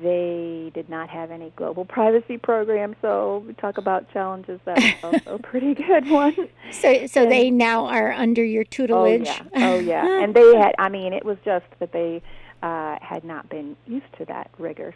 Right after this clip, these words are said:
Speaker 1: So it, they were all for it. It was just bringing them in. And as we were integrating them into the business anyway, uh, we just included them in the privacy program as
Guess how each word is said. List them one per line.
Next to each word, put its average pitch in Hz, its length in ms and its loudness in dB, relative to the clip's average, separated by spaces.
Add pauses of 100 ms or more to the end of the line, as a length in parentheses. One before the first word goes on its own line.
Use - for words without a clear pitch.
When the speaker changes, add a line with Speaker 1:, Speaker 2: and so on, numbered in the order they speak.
Speaker 1:
So 185 340 -6
it, 175 180 -2 (160)
they 170 140 -4
were 165 140 -8
all 202 280 -2
for 214 320 0
it. 160 140 -2
It - 160 -6
was 156 100 -10 (100)
just - 180 -10 (120)
bringing 165 360 -8
them 156 220 -10
in. 170 260 -12
And 160 120 -12
as 165 260 -12
we 175 120 -10
were 160 120 -8
integrating 160 680 -10
them 160 180 -12
into 156 240 -16
the 160 80 -12
business 160 440 -12
anyway, 170 520 -10 (520)
uh, 160 440 -6
we 165 140 -14
just 156 240 -14 (120)
included 160 480 -14
them 160 200 -14
in 160 80 -14
the 160 80 -16
privacy - 500 -14
program 170 480 -16
as 165 80 -20